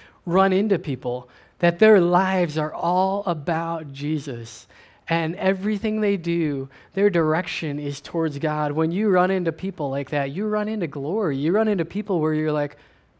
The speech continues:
people are in the image of God, and that is a reflection of God,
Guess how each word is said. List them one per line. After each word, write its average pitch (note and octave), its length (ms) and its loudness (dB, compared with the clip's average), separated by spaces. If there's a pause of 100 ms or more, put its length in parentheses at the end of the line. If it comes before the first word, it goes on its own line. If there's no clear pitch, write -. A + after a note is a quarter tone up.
(340)
people A3 220 -10
are A3 480 0
in D3 160 -4
the D3+ 100 -4
image D3 280 -2
of C#3 120 -4
God, D3+ 320 2
and D#3+ 180 0
that A#3 300 0
is B3+ 240 -2
a A#3 60 0
reflection F3+ 580 0
of D#3+ 140 -2
God, D3+ 320 -2